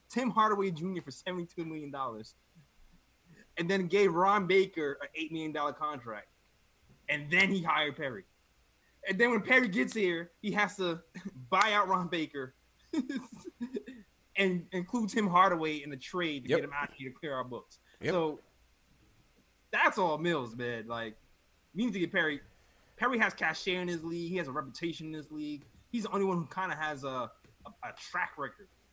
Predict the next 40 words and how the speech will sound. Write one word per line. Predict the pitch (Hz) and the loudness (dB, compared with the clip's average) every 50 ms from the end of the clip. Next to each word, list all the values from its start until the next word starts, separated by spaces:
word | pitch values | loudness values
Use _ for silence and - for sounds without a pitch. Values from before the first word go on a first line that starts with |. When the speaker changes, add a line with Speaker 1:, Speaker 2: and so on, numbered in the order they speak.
| _ _ _ _ _ _ _ _ _ _ - - | _ _ _ _ _ _ _ _ _ _ -14 -4
Speaker 1:
really. | 113 156 180 160 135 120 113 - 151 | 0 2 2 2 0 -2 -4 -2 0
Out | 160 165 | 0 2
of | 156 147 139 | 0 -2 -2
mid, | 147 160 175 190 190 190 196 196 - | -2 0 2 2 2 2 0 0 2
out | 202 220 233 | 4 6 6
of, | 226 220 226 | 6 4 2
even | 240 240 254 240 214 | 0 2 2 2 2
if | 196 190 | 2 0
you | 185 | -2
count | 180 226 202 175 165 - - - | -2 0 0 0 0 -2 -4 -2
Fizz | 180 180 180 170 160 156 - - _ _ _ _ - _ _ _ _ _ _ _ _ _ _ _ - - | 0 2 2 2 0 -2 -6 -16 _ _ _ _ -20 _ _ _ _ _ _ _ _ _ _ _ -4 0
and | 170 185 175 156 | 0 2 2 2
Mills | 151 151 151 147 147 143 139 - - - | 0 0 0 0 0 -2 -4 -8 -8 -8
and | 139 131 - - | -8 -8 -6 -4
Perry, | 160 147 135 123 | -4 -2 -2 -2
Perry's | 127 - 160 175 156 131 | -4 -4 -4 -4 -4 -4
the | 147 | -6
only | 139 139 135 | -8 -8 -6
one | 135 131 127 - _ _ | -6 -8 -10 -12 _ _
here | - 135 135 | -10 -8 -8
with | 120 117 110 - - | -8 -10 -14 -20 -14
kind | - 139 135 | -10 -8 -8
of | 131 - | -8 -10
a | - - | -12 -18
track | - 127 120 - _ | -18 -16 -16 -18 _
record. | - - _ _ - | -20 -20 _ _ -20
So | - - - - - - - | -20 -20 -20 -20 -16 -8 -2
Speaker 2:
Yeah. | 139 139 131 117 104 - | 4 6 6 6 6 6
Speaker 1:
I | 156 | 2
would, | 160 - - - - - - - 151 160 | 0 0 -6 -18 -20 -20 -10 -2 2 2
I | 180 | 2
would | 170 151 | 2 2
give | 143 135 127 - | -2 -6 -6 -4
Perry | - 139 135 131 | -4 -2 -2 -2
a | 120 | -4
little | 120 127 120 120 | -4 -6 -6 -8
bit | 113 107 | -8 -10
more | 104 92 | -12 -14
time. | - - 123 117 107 98 | -16 -14 -14 -10 -4 0
Speaker 2:
I'm, | 147 165 185 185 170 | 2 2 2 2 0